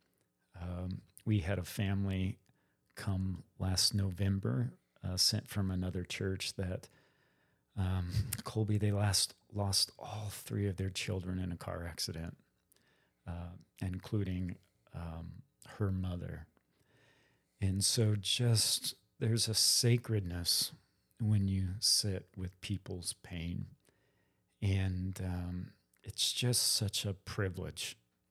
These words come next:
to be able to do that and just to listen and really see people in the midst of that.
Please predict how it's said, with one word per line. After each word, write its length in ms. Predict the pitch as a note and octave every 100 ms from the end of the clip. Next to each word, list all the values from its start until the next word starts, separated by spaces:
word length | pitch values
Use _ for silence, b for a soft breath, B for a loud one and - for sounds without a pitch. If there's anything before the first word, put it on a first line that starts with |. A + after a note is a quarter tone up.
| _ _ _ _ _
to 100 | -
be 280 | F#2+ G2 F2+
able 240 | F#2+ F2+ F#2+
to 480 | - F#2+ F2+ F#2 - _ -
do 220 | G#2 G2
that 520 | G#2 A2 A#2 - - - _ _ _ _ _ _ _ _
and 640 | F2+ F#2 F2+ F2 F#2+ - - _ _ _ _ _ -
just 360 | - F#2+ -
to 120 | -
listen 800 | F#2+ F2 F#2 F#2 - F#2 F2+ F2+ - _ _ _ _ _ _ _ _ _ _ _ _ -
and 300 | F#2+ F#2+ G2 G#2+
really 420 | G#2 A2 G#2 F#2
see 420 | - - G#2 G2 -
people 440 | - F#2 - F#2 F2+
in 120 | E2+
the 80 | E2
midst 360 | E2+ - -
of 120 | F2
that. 280 | E2 D#2+ E2